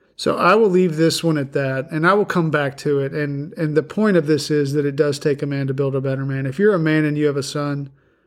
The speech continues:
you stay involved. You do whatever it takes to stay involved in that boy's life or those boys' lives. If you have a daughter and you're a father, you raise her well. I don't care if you see her four po-, four point three days a month,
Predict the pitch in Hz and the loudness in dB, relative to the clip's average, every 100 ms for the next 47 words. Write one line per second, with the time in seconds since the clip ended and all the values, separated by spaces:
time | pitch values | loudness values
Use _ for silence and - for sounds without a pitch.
0 | _ _ - 214 - 202 170 147 139 139 | _ _ -2 0 2 4 2 0 -2 -4
1 | 127 127 - _ _ - 190 190 160 - | -4 -10 -18 _ _ 0 4 4 2 0
2 | 156 143 143 139 139 139 127 - - - | 0 0 0 -2 -4 -8 -8 -10 -20 -20
3 | _ _ _ _ 147 - 165 147 127 139 | _ _ _ _ -4 2 2 2 0 -2
4 | 131 131 135 135 139 135 127 131 127 123 | -2 -2 -4 -4 -4 -4 -4 -6 -8 -12
5 | - _ - 151 147 135 139 135 131 135 | -14 _ -4 2 2 0 -2 -4 -4 -6
6 | 131 127 - _ - 160 175 175 165 156 | -8 -12 -16 _ -8 0 2 4 4 4
7 | 151 143 139 135 135 131 - 135 131 139 | 2 2 0 -2 -4 -4 -4 -4 -4 -6
8 | 135 - _ _ _ _ _ _ - 151 | -12 -14 _ _ _ _ _ _ -10 0
9 | 180 156 165 170 - 156 143 135 120 127 | 0 4 4 4 2 2 2 0 -2 -8
10 | _ _ _ - 190 185 - 165 170 143 | _ _ _ -2 2 2 2 2 2 -6
11 | - 151 143 156 147 143 151 - 180 160 | -4 -2 -2 -2 -2 -4 -12 -2 0 0
12 | 160 151 160 151 147 135 156 - 147 143 | -4 -4 -2 0 2 0 -4 -8 -6 -4
13 | 143 156 110 | -4 -6 -8